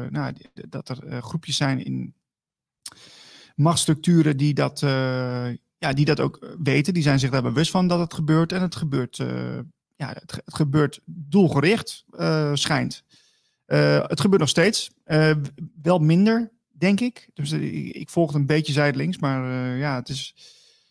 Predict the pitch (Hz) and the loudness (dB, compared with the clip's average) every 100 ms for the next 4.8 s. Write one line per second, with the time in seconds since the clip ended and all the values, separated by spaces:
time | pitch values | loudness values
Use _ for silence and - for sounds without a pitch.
0 | _ - 175 151 147 143 143 160 165 127 | _ 2 4 4 2 2 2 2 2 0
1 | - 151 147 151 139 - - 170 143 131 | 0 -2 -2 -2 -2 -2 0 0 2 -2
2 | 131 165 196 196 185 151 151 151 143 139 | -2 0 2 2 0 0 0 0 -2 -4
3 | 131 147 170 165 147 151 139 135 156 160 | -6 -6 0 0 0 0 0 0 -4 -4
4 | 151 147 139 131 131 165 143 | -4 -2 -2 -2 -4 -4 -6